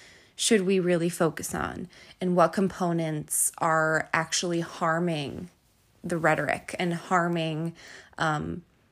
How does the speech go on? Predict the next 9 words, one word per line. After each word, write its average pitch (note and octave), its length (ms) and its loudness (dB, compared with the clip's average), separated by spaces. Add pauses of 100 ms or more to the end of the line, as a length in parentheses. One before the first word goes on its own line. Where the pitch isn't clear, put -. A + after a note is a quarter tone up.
(300)
every A#3+ 280 6
race, - 440 -2
every A3+ 260 6
ethnicity, - 800 -4
and, F3 440 -2
um, D#3+ 480 -2
really G3 320 2
doing E3+ 320 2
damage D#3 640 -2